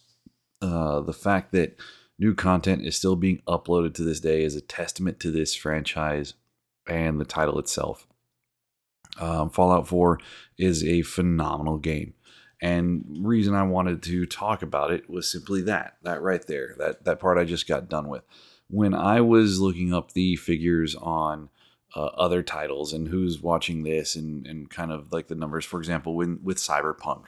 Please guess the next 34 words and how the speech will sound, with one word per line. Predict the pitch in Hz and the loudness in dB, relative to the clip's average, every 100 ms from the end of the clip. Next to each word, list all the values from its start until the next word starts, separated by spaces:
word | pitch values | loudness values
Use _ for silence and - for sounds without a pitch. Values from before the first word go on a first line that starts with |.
| - | -8
where | 80 78 | -4 -4
Cyberpunk | - 87 85 85 80 | -2 -2 -2 -6 -6
had | 85 82 85 | -6 -6 -4
their | 90 85 | -4 -4
big | 85 80 69 - _ - - - _ | -4 -4 -4 -14 _ -20 -20 -20 _
expansion | 98 90 - 87 78 76 76 76 73 - | -4 -4 -2 -2 0 0 -2 -4 -6 -6
and | 80 78 | -4 -2
suddenly | - - 80 | -4 -4 -2
had | 80 76 71 | 0 0 0
all | 73 78 | -4 0
their | 82 | -2
player | 80 95 82 | -2 -2 -2
count | 73 82 78 - | -2 -4 -4 -4
increase | 80 78 - 78 73 - | -6 -6 -6 -8 -8 -6
thanks | 78 78 - | -6 -6 -6
to | 76 | -2
the | 80 | 0
anime, | 78 76 71 65 - _ | 2 0 -2 -4 -8 _
or, | 87 85 80 78 71 _ _ _ _ | 0 2 4 2 0 _ _ _ _
uh, | 82 85 76 67 - 73 65 - - | 0 4 4 2 4 8 8 8 2
<clears throat> | 85 | 0
the | 92 90 | 4 6
other | 82 | 6
day | 82 80 | 2 2
with, | 78 78 - - _ _ _ | 2 0 -2 -16 _ _ _
with | 82 85 - | -2 -2 -2
Total | - 101 92 | 0 4 4
War | 90 92 | 6 6
Warhammer, | 87 92 92 85 73 76 | 8 6 6 4 0 -4
where | 76 82 80 | -2 0 0
I | 76 | -2
said | - 82 82 | -4 -4 -4
that, | - - | -8 -10
like, | 76 | -12